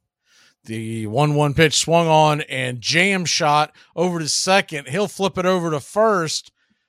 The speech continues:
and it's a four three put out and one away. Already you can see the difference in the pitch clock.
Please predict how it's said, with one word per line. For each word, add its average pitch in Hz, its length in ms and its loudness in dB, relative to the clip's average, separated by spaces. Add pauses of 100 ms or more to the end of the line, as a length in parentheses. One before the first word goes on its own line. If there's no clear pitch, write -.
(420)
and 113 100 -12
it's 131 160 -10
a 123 40 -14
four 190 220 -2
three 190 320 -2
put 208 300 -2
out 156 380 0 (260)
and 160 140 -14
one 117 160 -8
away. 110 500 -6 (2250)
Already 196 540 2
you 165 220 -6
can 143 160 -10
see 196 260 -6
the 151 140 -8
difference 156 480 -6
in 135 80 -8
the 123 100 -8
pitch - 360 -6
clock. 120 500 -2